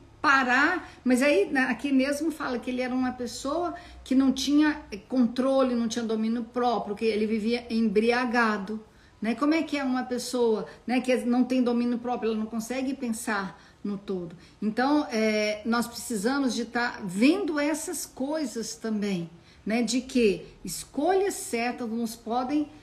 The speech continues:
levar a viver o propósito de Deus.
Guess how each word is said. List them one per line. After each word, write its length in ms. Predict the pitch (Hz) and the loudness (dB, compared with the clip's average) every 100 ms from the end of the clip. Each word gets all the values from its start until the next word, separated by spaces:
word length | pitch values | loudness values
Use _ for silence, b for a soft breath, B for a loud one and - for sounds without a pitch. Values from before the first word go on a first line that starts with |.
| B | B
levar 640 | 226 233 180 208 233 254 | 0 0 0 0 2 2
a 80 | 220 | -2
viver 320 | 208 214 202 | -4 -2 -2
o 60 | 214 | -2
propósito 640 | 220 226 214 190 190 208 | -4 -8 -8 -10 -8 -10
de 160 | 190 202 | -10 -12
Deus. 460 | - - - - | -14 -16 -18 -18